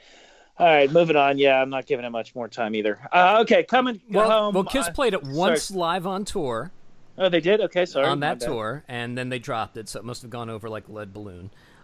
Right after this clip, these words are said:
Speaker 2: Um,
Speaker 1: Right.
Speaker 2: <laughs> but, uh, you know, it,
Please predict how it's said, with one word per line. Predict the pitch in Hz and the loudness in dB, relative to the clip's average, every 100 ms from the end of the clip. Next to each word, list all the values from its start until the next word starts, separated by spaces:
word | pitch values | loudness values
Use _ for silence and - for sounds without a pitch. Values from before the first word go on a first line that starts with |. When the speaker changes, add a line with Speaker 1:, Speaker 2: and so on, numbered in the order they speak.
| - | -8
Speaker 2:
Um, | 110 113 113 | -6 -4 -2
Speaker 1:
Right. | 120 113 160 214 - 220 - 190 - 151 | 0 0 -4 -8 -8 -10 -10 -18 -18 -20
Speaker 2:
<laughs> | 196 220 214 - - | -20 -20 -20 -18 -10
but, | 151 127 107 - | -6 -6 -8 -8
uh, | 120 117 113 123 _ | -6 -6 -6 -10 _
you | 240 | -8
know, | 151 135 - _ _ _ - | -6 -6 -12 _ _ _ -8
it, | 170 | -8